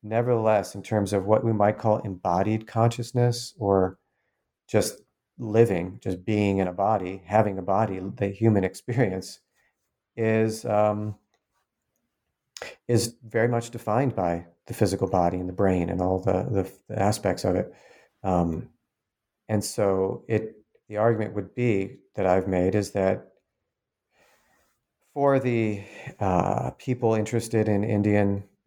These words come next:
philosophy, uh, that, um, this dialogue is possible because of this common concern of dissol-, really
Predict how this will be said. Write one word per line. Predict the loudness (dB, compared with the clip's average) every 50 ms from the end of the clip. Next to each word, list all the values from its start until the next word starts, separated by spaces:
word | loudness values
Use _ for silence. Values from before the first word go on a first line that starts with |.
| _ _ _
philosophy, | -2 0 2 2 2 0 -4 -6 -2 0 2 2 2 0 -4 -10 _ _ _ _ _ _ _ _ _ _ _ _ _ _ _ _ _ _ _ _ _ -20 -20 _ _ _ _ _ _ _ -8
uh, | -6 -4 -4 -4 -4 -4 -6 -8 -12 _ _ _ _ _ _ _ _ _ _ _ _ _ _ _ _ _ _ _ _ _ _ _ _ _
that, | -6 -2 0 0 0 0 -2 -8 -18 -20 -14 -8
um, | -2 0 2 2 2 2 0 -4 -8 -8 -10
this | -10 -8 -6
dialogue | -4 -2 0 2 2 2 2 2 0 -4 -4
is | -4 -4 -4
possible | -2 0 0 0 0 0 -2 -2 -2 0
because | 0 0 0 -2 -4 -4 -2 -2 0 0
of | 0 -2 -2
this | -2 -2 -2 -4
common | -6 -12 -6 0 2 2 2 2 2 0 -2 -4
concern | -4 -4 -4 -2 -2 2 6 6 6 6 6 2 -2 -6 -10 _ _
of | -6 0 2 2 2 2 0 -2 -10 -20 _ _ _ -10
dissol-, | -6 -2 2 2 2 2 0 -4 -8
really | -4 -2 0 2 2 2 2 0 -4